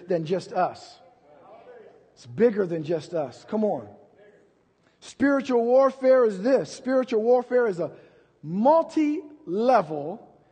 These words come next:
conflict. It really is. Initiated on the supernatural plane, and then it's transferred to the natural plane of man.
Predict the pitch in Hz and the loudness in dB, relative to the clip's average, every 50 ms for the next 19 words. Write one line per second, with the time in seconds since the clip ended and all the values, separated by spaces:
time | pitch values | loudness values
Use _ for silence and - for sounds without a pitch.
0 | _ _ - - - 294 277 240 202 - - - 180 147 113 - - - - - | _ _ -10 -4 0 2 2 2 0 -2 -6 -6 -6 -6 -6 -8 -16 -20 -20 -20
1 | _ _ _ - - - - _ - 196 202 214 277 277 247 226 226 208 175 131 | _ _ _ -20 -20 -20 -10 _ 0 0 2 4 4 4 4 4 2 2 0 -2
2 | 107 - - - - - - _ _ _ _ _ _ _ _ _ _ _ _ - | -4 -10 -16 -20 -20 -20 -20 _ _ _ _ _ _ _ _ _ _ _ _ 0
3 | 202 233 269 392 381 - - 311 320 294 294 277 269 247 233 208 190 - - - | 2 4 4 4 4 2 2 4 4 4 4 4 2 2 2 0 -4 -6 -4 0
4 | - 349 349 349 330 311 285 254 - - - - 185 202 233 277 294 285 269 277 | 4 4 4 4 2 -2 -2 -2 -4 -8 -14 -8 -4 0 2 4 4 4 2 0
5 | - 269 240 233 233 220 165 - - - - - - - 269 285 302 285 254 233 | 0 0 4 4 4 4 2 -2 -8 -20 -20 -16 -6 2 4 6 6 6 6 4
6 | 214 214 208 208 208 208 - - - - 202 226 240 302 294 240 - - - - | 2 0 -2 -2 -4 -6 -12 -6 0 2 4 4 4 4 2 0 -2 -6 -14 -12
7 | - - - 339 349 381 381 370 302 - - - 233 240 226 220 220 220 214 220 | -8 -2 2 2 4 4 4 2 -2 -4 -4 0 2 2 4 4 2 2 0 0
8 | 262 226 202 214 202 214 233 285 330 320 311 - - 226 214 196 - - 226 226 | 0 2 2 2 2 4 4 4 4 4 2 0 0 0 0 0 -2 -2 -2 0
9 | 226 220 214 208 185 196 226 247 240 202 156 135 113 101 | 0 0 -2 -2 -2 -2 0 0 0 0 -2 -6 -8 -14